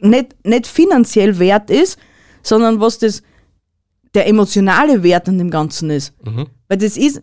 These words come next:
Speaker 1: wie gesagt, das, es hat nicht alles mit dem Finanziellen zu tun, sondern einfach mit dem Erlebnis, was du hast, dass du nicht einfach,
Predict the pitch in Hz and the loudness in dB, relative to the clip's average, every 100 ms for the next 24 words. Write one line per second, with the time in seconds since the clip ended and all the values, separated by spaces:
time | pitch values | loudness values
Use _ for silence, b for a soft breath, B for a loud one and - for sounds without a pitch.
0 | - 220 262 262 302 269 220 214 - _ | -8 -2 -2 0 -2 -2 -6 -6 -12 _
1 | - 214 285 320 330 - 202 233 214 202 | -4 -2 0 -2 -2 2 2 2 0 0
2 | 214 196 - 196 208 202 190 180 202 - | 0 -2 0 0 0 -2 -4 -2 -4 -2
3 | 190 269 285 254 247 226 220 214 b b | -2 0 0 -2 0 0 0 -2 b b
4 | b b - 214 240 330 302 - 190 - | b b 0 2 2 2 0 0 -2 -2
5 | - 180 - 196 247 330 - - 233 233 | -4 -2 -2 -2 0 0 -2 0 0 0